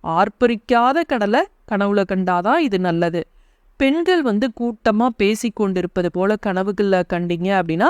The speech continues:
விரைவில் நல்ல செய்தி ஒண்ணு வரப்போகுது அப்படின்னு அர்த்தம். கர்ப்பிணி பெண்ணை கனவுல கண்டோம் அப்படின்னா அளவில்லாத செல்வத்தை நீங்க பெறப்போகிறீர்கள் அப்படிங்கிறதா அது குறிக்குது. உங்களுக்கு தெரியாத இடம், ஏதோ ஒரு இடம் வந்து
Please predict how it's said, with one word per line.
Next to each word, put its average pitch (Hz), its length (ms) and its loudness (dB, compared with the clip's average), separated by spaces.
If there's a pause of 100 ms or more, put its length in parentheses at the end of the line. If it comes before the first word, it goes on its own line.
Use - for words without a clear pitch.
(120)
விரைவில் 262 640 2
நல்ல 214 340 0
செய்தி 208 380 -2
ஒண்ணு 185 280 -2
வரப்போகுது 185 680 0 (120)
அப்படின்னு 175 460 -4
அர்த்தம். - 380 -4 (520)
கர்ப்பிணி 240 540 2
பெண்ணை 220 380 2
கனவுல 208 580 0
கண்டோம் 185 400 -2
அப்படின்னா 175 360 -2 (260)
அளவில்லாத 247 840 0
செல்வத்தை 214 580 -2
நீங்க 214 300 2
பெறப்போகிறீர்கள் 196 1080 0
அப்படிங்கிறதா 175 680 0 (240)
அது 190 240 0
குறிக்குது. 185 520 0 (460)
உங்களுக்கு 240 480 0
தெரியாத 254 680 2
இடம், 226 300 0 (120)
ஏதோ 196 240 0 (100)
ஒரு 247 260 0
இடம் 190 300 2
வந்து 190 260 0